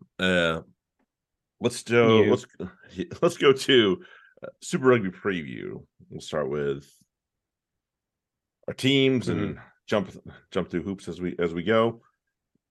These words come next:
Speaker 1: So the Blue, let's start with the Blues. So Blues last year, they finished top of the regular season table, but only came in second. They
Speaker 2: Mm-hmm.
Speaker 1: just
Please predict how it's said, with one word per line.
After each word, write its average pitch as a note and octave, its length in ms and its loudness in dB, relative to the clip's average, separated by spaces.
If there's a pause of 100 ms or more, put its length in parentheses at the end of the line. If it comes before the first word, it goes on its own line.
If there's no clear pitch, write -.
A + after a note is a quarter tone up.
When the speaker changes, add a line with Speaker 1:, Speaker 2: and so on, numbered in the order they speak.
(160)
Speaker 1:
So F#2 440 2
the G2+ 80 0
Blue, B2 480 4
let's - 160 -2
start B2 160 2
with A2 80 -2
the G2+ 60 0
Blues. D#2+ 340 -6
So E2 120 -4
Blues G#2+ 500 0
last F#2+ 320 -4
year, F#2+ 180 2
they E2 120 0
finished F#2 460 -2
top G#2 280 0
of E2+ 340 2
the D#2 120 -2
regular E2+ 320 0
season A#2+ 360 -2
table, F#2+ 380 2
but D#2 260 0
only D#2+ 200 -8
came D#2+ 220 -8
in D2+ 60 -10
second. E2+ 360 -2
They D2 80 -6
Speaker 2:
Mm-hmm. D2+ 120 -8
Speaker 1:
just F#2+ 160 -10